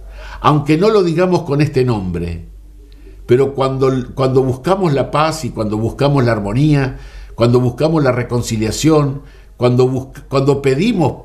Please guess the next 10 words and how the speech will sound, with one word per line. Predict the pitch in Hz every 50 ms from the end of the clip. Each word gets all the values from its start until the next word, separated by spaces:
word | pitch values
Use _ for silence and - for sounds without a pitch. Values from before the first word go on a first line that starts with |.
| - -
por | - - 120 120 -
la | 131 120 117
salud | - - 104 113 127 160 185 185 147
espiritual | 135 117 - - 117 107 107 92 85 135 151 170 160 139
y | 120
corporal, | - 117 117 110 - - 107 117 143 170 190 - -
estamos | - 143 127 131 - - 165 175 196 196 175 127
buscando | 110 120 110 - - 139 156 156 143 131
a | 107
Jesús. | 95 113 104 - 117 131 135 120 - - -